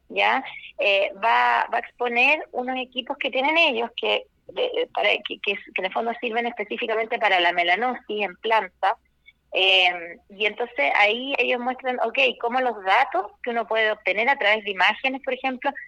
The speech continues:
pueden apoyar la toma de decisiones, cómo la inteligencia artificial puede empezar a impulsar los procesos de la industria del salmón, cosas que hasta ahora, en el fondo, eh,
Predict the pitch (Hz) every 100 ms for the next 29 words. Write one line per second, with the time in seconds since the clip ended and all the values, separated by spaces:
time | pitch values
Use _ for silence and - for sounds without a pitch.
0 | _ _ - 233 262 269 247 233 233 254
1 | 277 240 240 240 240 233 - - 269 262
2 | 240 240 247 240 233 202 202 233 226 233
3 | - - 202 - - - 220 240 320 -
4 | _ _ _ _ - 226 240 247 220 -
5 | 226 233 233 208 190 - - 254 311 381
6 | 220 214 202 202 - 269 277 - 330 359
7 | - - - _ _ - 226 233 226 254
8 | 254 277 - 240 302 294 214 220 240 233
9 | - 220 - - 190 180 208 233 285 -
10 | 214 208 196 - 220 226 233 226 226 220
11 | - _ _ _ - - 185 131